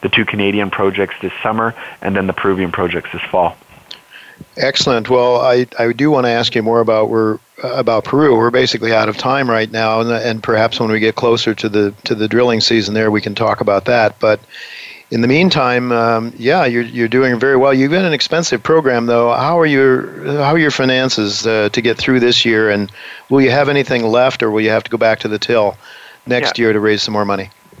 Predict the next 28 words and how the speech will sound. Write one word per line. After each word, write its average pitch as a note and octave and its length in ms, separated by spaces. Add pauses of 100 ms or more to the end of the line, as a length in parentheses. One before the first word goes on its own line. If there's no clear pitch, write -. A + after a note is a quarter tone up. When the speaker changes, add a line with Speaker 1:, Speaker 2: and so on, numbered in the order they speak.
(540)
Speaker 1:
So C3+ 120
two D3 180
things D3+ 280
are B2 100
happening. A2+ 580
Um, F#2 600
we G2+ 220
are, F2+ 280
uh, E2+ 420 (420)
we G#2 140
are, F#2 380 (160)
we'll A2 160
have B2+ 160
about A2+ 240
three B2 220
million A#2 300
dollars G2+ 360
left F#2+ 380 (120)
in G#2+ 100
December, G2+ 560 (500)
Speaker 2:
Mm-hmm. G2+ 280
Speaker 1:
and, F#2+ 120
um, F2+ 600
we, A2+ 200
we C3 120
get G#2+ 140
offered G#2 320
money G2 380